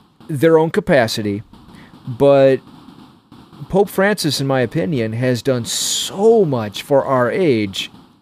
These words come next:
Um, it, it's hard to compare. I mean, he's taken, uh, the poor. I mean, he himself, I think, is a beautiful example of taking care of the poor. You're talking about a man who doesn't even live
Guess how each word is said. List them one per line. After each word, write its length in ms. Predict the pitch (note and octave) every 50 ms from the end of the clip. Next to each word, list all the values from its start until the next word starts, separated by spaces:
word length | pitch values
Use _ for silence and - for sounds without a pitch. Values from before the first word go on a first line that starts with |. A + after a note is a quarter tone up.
| _ - - -
Um, 500 | B2+ B2+ B2+ A#2+ A#2 A#2 A2+ G#2+ G#2+ - - - - -
it, 140 | D#3+ D3+ D3 -
it's 160 | D#3+ C#3+ -
hard 300 | - - - E3 D#3+ D#3
to 40 | A#2+
compare. 640 | - - G2 - - - G3+ G#3+ C#3+ F2 C2 - - - - - - - - -
I 100 | - C3+
mean, 140 | C#3 C3+ C3
he's 380 | C#3+ F3 G3+ G#3 G3 F3+ C#3+ -
taken, 540 | - F3 E3 D3+ - D3 C3+ B2 A#2 A2 - - - - - - - - - -
uh, 460 | A#2+ A#2 G#2+ G2+ G2 G2 F#2 F2+ F2+ - -
the 80 | B2+ A2
poor. 540 | - - - F3+ G3 D#3 B2+ A2 G#2 F#2 - - - - - - -
I 100 | C#3+ C3+
mean, 320 | C3+ C3 B2+ B2 A#2+ - - - - - - - - -
he 220 | - B2 F#3+ B3 B3
himself, 600 | A3+ F3 D3 - - G3+ G3+ F3+ E3+ D#3 C3 -
I 140 | B2 C3
think, 320 | C3 - - C#3+ C3 - -
is 460 | F3 C#3 B2+ B2 A#2+ A#2+ A2 A2+ - - -
a 80 | C3 B2+
beautiful 460 | A2 B2+ C#3 D3+ D#3 - - B2+ A#2
example 880 | A2 G2 F#2+ G2 F#2+ G2 G2 A2 A#2+ D3 G3+ G3 D3+ - F#2 D2 C2+ - - - - - - - - - - - - - _ _ -
of 420 | C#3+ C#3 C#3 C3+ B2 G#2+ - - _ - - - - -
taking 320 | - E3 D#3 - B2+ A2
care 200 | - A#2 A2+ A2
of 100 | G#2 F#2
the 80 | G#2 G2
poor. 420 | - - E3 D#3+ C3+ A2 G#2 - - - - - - - - -
You're 80 | C#3
talking 180 | D3+ E3 D#3+ D#3
about 140 | D#3+ D3+ C3+
a 40 |
man 200 | B2+ C#3 C#3 C3+
who 80 | C3 C3+
doesn't 260 | B2+ D#3+ D#3+ C#3 D3+
even 300 | D3+ D#3 C#3 C3 A#2+ A2
live 480 | B2 C#3+ F3 E3 A#2+ A2 G2+ - -